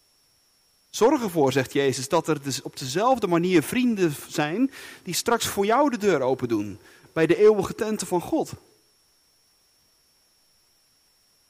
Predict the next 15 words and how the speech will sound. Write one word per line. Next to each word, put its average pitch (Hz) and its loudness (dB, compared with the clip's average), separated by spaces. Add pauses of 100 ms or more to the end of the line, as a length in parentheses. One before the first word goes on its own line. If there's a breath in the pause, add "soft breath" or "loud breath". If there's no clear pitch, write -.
(1500)
Nou 110 -8
zeg 120 -8
je, 139 -6
dat 131 -6
is 131 -10
misschien 135 -2
wel 127 0
heel 165 -2
menselijk 143 -4
gezegd 143 -4
en 120 -2
dat 110 -8
is 135 -6
ook 127 -10
zo. 95 -8